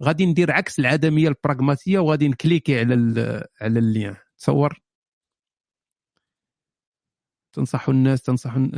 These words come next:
تأمر الناس بالبر وتنسون أنفسكم. لا، لا، والله إلا كتاب مزيان كاتب العدمية البراغماتية وسر السعادة وداير واحد التصويرة. دخلوا، دخلوا لهاد اللين زوين.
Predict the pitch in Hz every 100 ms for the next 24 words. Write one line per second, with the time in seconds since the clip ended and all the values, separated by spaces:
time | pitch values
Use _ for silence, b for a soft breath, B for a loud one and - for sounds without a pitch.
0 | 135 - 139 135 139 139 135 131 120 123
1 | 131 135 165 143 131 - 127 127 120 -
2 | 120 107 - - _ _ _ _ _ _
3 | _ _ _ _ _ _ _ _ _ _
4 | _ _ _ 185 233 277 208 180 165 208
5 | - 190 208 127 143 143 120 135 190 196
6 | 170 143 135 151 143 160 135 113 147 147
7 | 143 143 131 139 120 127 127 127 127 175
8 | 180 180 175 151 - 135 120 - 117 110
9 | 120 147 147 127 123 117 - - 127 123
10 | 151 143 - - 202 240 156 208 220 185
11 | 143 139 123 120 170 107